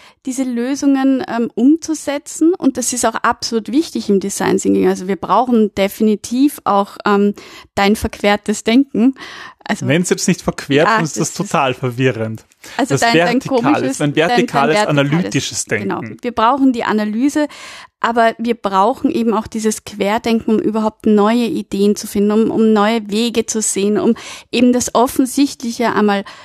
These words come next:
Speaker 1: wegzupacken und zu sagen, wir schauen uns was Neues an.
Speaker 2: Und das ist eben laterales Denken. Also lateral heißt eben seitlich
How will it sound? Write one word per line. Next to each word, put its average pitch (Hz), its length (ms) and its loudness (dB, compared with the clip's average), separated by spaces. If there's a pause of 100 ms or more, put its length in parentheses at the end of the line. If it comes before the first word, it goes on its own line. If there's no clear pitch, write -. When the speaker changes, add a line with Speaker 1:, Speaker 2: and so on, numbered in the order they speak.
(160)
Speaker 1:
wegzupacken 254 1200 0
und 226 200 0
zu 220 80 -6
sagen, 208 440 0 (420)
wir 220 100 -2
schauen 202 220 0
uns 202 180 -2
was - 160 -10
Neues - 260 -10
an. - 120 -6
Speaker 2:
Und 120 200 -2
das 139 220 0
ist 165 160 -2
eben 147 200 -4
laterales 107 760 -2
Denken. 101 320 -6
Also 113 160 -4
lateral 127 480 0
heißt 123 220 -2
eben 110 160 -2
seitlich 180 840 -2